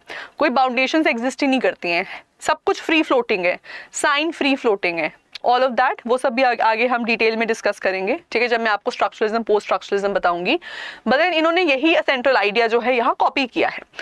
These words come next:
वो कह रहे हैं, "Culture is fluid, it is ever flowing and cannot be contained in a single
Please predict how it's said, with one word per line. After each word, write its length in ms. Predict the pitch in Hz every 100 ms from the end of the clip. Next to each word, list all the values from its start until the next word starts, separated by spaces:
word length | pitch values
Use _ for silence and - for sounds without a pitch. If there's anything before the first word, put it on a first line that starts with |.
| - - - -
वो 80 | 311
कह 100 | 403
रहे 100 | 523
हैं, 200 | 539 330
"Culture 280 | - 427 466
is 140 | -
fluid, 380 | 320 370 269 -
it 180 | 247 330
is 160 | 311
ever 100 | 285 392
flowing 400 | 359 339 339 349
and 120 | 339
cannot 400 | 320 262 277 330
be 120 | 339 330
contained 500 | 302 285 269 262 254
in 60 |
a 280 | 254 381 -
single 240 | 247 240